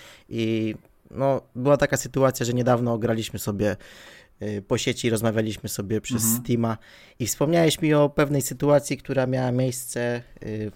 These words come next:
Speaker 1: w związku, mm, no i nie będę mówił w związku z czym. Y, s-,
Speaker 2: Dobra.
Speaker 1: słuchaj, opowiedz nam, co to było, ja tylko tutaj napomknę, że była to sytuacja związana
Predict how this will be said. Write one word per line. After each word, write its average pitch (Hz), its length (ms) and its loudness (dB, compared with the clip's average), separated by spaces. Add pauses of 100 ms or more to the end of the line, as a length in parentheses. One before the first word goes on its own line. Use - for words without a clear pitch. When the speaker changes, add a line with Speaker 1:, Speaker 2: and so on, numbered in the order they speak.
(160)
Speaker 1:
w - 60 -20
związku, 113 1040 -4 (760)
mm, 110 420 -12
no 135 80 2
i 156 100 4
nie 170 120 6
będę 117 200 4
mówił 104 200 0
w 104 40 0
związku 110 380 -4
z - 60 -10
czym. 104 260 -8 (160)
Y, - 40 -2
s-, 110 80 0
Speaker 2:
Dobra. 110 320 -2
Speaker 1:
słuchaj, 120 220 4
opowiedz 151 440 2
nam, 139 160 -2
co 131 120 -2
to 131 140 0
było, 147 260 6
ja 135 100 6
tylko 131 260 -6
tutaj 117 320 -2 (280)
napomknę, 135 480 -2
że 110 140 -2
była 120 200 0
to 113 140 -6
sytuacja 113 520 -4
związana 107 640 -6